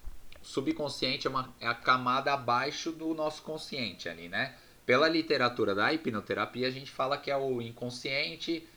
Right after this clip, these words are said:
subconsciente e consciente, tá? Aí você pode ir pra Freud, aí tem um monte de,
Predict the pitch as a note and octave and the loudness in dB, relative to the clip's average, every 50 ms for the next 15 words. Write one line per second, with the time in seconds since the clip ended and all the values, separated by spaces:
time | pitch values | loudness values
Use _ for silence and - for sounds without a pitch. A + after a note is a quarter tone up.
0 | - - - - - - - C#3 B2 B2+ B2 - C3 B2+ B2+ - - D#3+ D#3+ C3+ | -20 -20 -20 -20 -14 -8 -6 -4 -4 -4 -4 -4 -4 -6 -6 -4 -4 -4 -2 -2
1 | D3+ C#3+ - - - - - C3 C3 - - - D3 C#3 D3 C#3 - - - C#3 | -4 -4 -6 -10 -10 -8 -10 -10 -10 -8 -4 -2 -2 -2 -2 -4 -8 -6 -4 -2
2 | A#2+ G#2+ G2 E2+ - - - - G#2 A#2 C3 C3+ C3 A#2 A#2+ C3+ C3+ - - - | -2 -2 -2 -4 -8 -8 -2 2 2 4 4 4 2 2 0 -2 -4 -6 -6 -4
3 | C#3 C3 B2+ A2 A2+ - - - A2 G#2 G#2 - - G2 - - - A2 B2 C#3 | -4 -4 -4 -6 -8 -8 -2 0 0 0 0 0 -4 -4 -2 0 2 4 6 6
4 | C3+ B2 A2 A2 A2+ B2 C3 B2 - - A#2+ A#2+ B2 B2 B2 - C3 A#2+ A#2 A#2 | 6 4 4 0 0 -2 -2 -4 -4 -6 -4 -4 -4 -4 -6 -6 -8 -8 -8 -8
5 | G#2 | -8